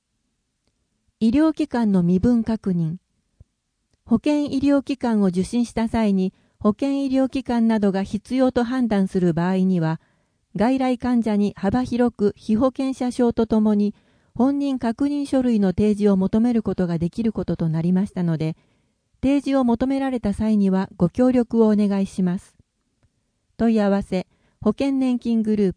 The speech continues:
プ、電話零七九四三五の二五八一。兵庫県立加古川医療センター。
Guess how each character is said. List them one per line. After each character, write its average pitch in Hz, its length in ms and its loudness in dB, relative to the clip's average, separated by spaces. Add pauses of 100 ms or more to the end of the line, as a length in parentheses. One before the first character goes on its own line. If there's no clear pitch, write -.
プ、 - 180 -4 (380)
電 214 260 2
話 202 220 0 (100)
零 254 200 0
七 240 280 -2
九 185 400 -2 (220)
四 269 240 0
三 247 280 -4
五 202 140 0
の 185 220 0 (100)
二 233 280 0
五 233 180 2
八 156 380 -6
一。 - 340 -12 (2000)
兵 277 200 2
庫 294 160 0
県 269 240 -2
立 247 440 -4
加 220 160 -6
古 277 120 0
川 254 260 0
医 226 120 0
療 254 220 2
セ 240 160 -2
ン 208 120 0
タ - 120 -6
ー。 165 160 -4